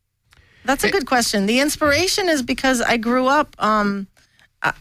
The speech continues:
Speaker 1: this, I think this is the inspiration, is that I grew up, uh, my parents adopted me, and they were always older. So I'm, I'm pretty old. So back in the day,
Speaker 2: You're
Speaker 1: when,
Speaker 2: old?
Speaker 1: when I was adopted,
Speaker 2: You're pretty old?
Speaker 1: when I was adopted, people didn't, my mother had me,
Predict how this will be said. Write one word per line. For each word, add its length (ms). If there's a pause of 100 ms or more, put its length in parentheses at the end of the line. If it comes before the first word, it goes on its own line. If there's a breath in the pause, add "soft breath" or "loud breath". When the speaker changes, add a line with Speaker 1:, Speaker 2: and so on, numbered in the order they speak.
(140)
Speaker 1:
this, 300 (100)
I 120
think 320 (160)
this 160
is 120
the 100
inspiration, 540
is 180
that 120
I 60
grew 240
up, 240 (260)
uh, 280 (340)
my 140
parents 420
adopted 480
me, 360 (240)
and 120
they 80
were 120
always 300
older. 500 (300)
So 140
I'm, 220
I'm 160
pretty 300
old. 260
So 140
back 340
in 120
the 80
day, 420
Speaker 2:
You're 140
Speaker 1:
when, 140
Speaker 2:
old? 100
Speaker 1:
when 120
I 200
was 180
adopted, 460
Speaker 2:
You're 80
pretty 200
old? 440
Speaker 1:
when 100
I 120
was 160
adopted, 800
people 300
didn't, 440
my 140
mother 240
had 240
me, 320